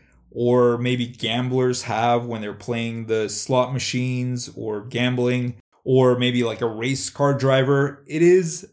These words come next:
the same feeling, I believe. And it's a feeling of adrenaline mixed in with what I believe is testosterone. I read this recent study that was done, and it said something to the effect of every time a man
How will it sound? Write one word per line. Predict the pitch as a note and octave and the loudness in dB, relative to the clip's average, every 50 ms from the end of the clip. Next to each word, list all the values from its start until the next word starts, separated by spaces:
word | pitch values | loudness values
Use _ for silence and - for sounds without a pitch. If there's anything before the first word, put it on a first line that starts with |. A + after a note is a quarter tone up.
| _ | _
the | - D3 B2 B2+ B2+ | -12 -6 -2 -2 0
same | - - - - - D3 C#3+ C3+ C3+ C3+ C3+ B2+ | 0 0 -2 0 2 2 2 2 2 0 0 -2
feeling, | B2 - - B2+ B2+ B2 A#2 A2 A2 | -2 -2 -2 0 0 0 -2 -4 -6
I | G#2 G2+ | -6 -6
believe. | G2 G#2 G2+ G#2 G#2 G2+ G2 G2+ - - _ _ _ _ - | -6 -8 -8 -8 -10 -10 -12 -14 -16 -20 _ _ _ _ -2
And | B2 C3 | 2 2
it's | C#3 C#3 - | 2 2 2
a | C#3 | -2
feeling | C#3+ - C#3+ C#3+ D3+ D#3 D3+ | 0 2 2 2 2 2 0
of | C#3+ C3 | 0 0
adrenaline | A#2+ A2 G2+ G2+ A2+ A2 G#2+ A2 A#2 C3 C3 C#3 D3 D#3+ E3 E3+ E3+ - - - _ | 0 -2 -4 -4 -4 -4 -2 -2 -2 -2 -2 -2 -2 0 -2 -2 -2 -6 -12 -14 _
mixed | B2+ B2 B2+ C3 C3 C3 - - - - - | -4 -2 -2 -2 -2 -4 -6 -8 -8 -6 -4
in | A#2+ A#2+ A#2+ A#2 A#2 A#2 A#2 A#2 B2+ - _ _ | -4 -4 -4 -4 -4 -6 -8 -10 -12 -14 _ _
with | - B2 B2+ B2+ B2 B2 B2 - - - _ _ _ | -8 -2 0 2 2 2 0 -4 -10 -20 _ _ _
what | - C3+ B2 A#2+ | -6 -2 2 2
I | A#2+ B2 | 2 4
believe | B2+ C3 B2+ B2+ B2+ A#2+ | 4 2 2 2 2 0
is | A#2+ A2 G2+ - | -2 -4 -6 -8
testosterone. | - - A2+ A2 - - - A2 G#2+ G#2+ - - A2 G#2 G2 F#2+ G2+ - - _ _ _ _ _ _ _ _ - | -8 -8 -8 -8 -6 -6 -6 -6 -6 -6 -8 -10 -10 -8 -8 -8 -10 -12 -16 _ _ _ _ _ _ _ _ 0
I | - C#3 | 2 4
read | D3+ F#3 G3+ G3 | 6 6 4 4
this | G3 G3+ F#3+ - - - - _ _ - | 2 2 2 0 -2 -6 -8 _ _ -8
recent | D3+ C3 C#3 E3 E3 - - D#3 C3 A2 - - | -2 0 0 0 0 -2 -4 -4 -6 -6 -8 -8
study | - - - - C3+ C3+ C#3 D3 E3+ F3 F3+ - _ _ _ _ | -10 -6 -2 0 0 2 2 2 0 -2 -4 -8 _ _ _ _
that | - C3 E3+ F3 C#3+ | -6 -4 -4 -4 -4
was | C3+ - - | -4 -4 -2
done, | C#3 C3+ C#3 C#3 C3+ | 0 0 0 0 -2
and | C3+ - - B2+ A#2+ A#2+ A#2+ | -2 -4 -6 -10 -8 -8 -8
it | A#2 - - | -8 -8 -6
said | - - C#3 C3+ C3+ C3+ | -4 -2 -2 -2 -2 -2
something | - - C#3+ C#3 B2+ C3+ B2+ B2+ | -4 -2 -2 -2 -2 -2 -2 -2
to | C3 B2 | -2 -4
the | A#2+ A#2 A#2 | -2 -2 -2
effect | A2+ - - A2 A#2 - - - - | -2 -2 -2 -4 -4 -6 -10 -16 -12
of | - A#2+ A2+ A2+ A2+ A2+ A2 A2+ B2+ C3 C3+ - - _ _ _ _ _ _ - | -6 -4 -2 0 0 -2 -2 -4 -8 -12 -14 -14 -16 _ _ _ _ _ _ -2
every | B2 B2 D3 D3+ | 0 0 0 0
time | D3 - D#3 D3 D3 D3 C#3 | 0 0 0 0 0 0 0
a | B2 | 0
man | A#2+ A#2+ A#2+ A#2+ A#2 A#2 A2+ A2 G#2+ A2+ A#2 C3 | 0 0 0 0 0 -2 -4 -4 -6 -10 -12 -14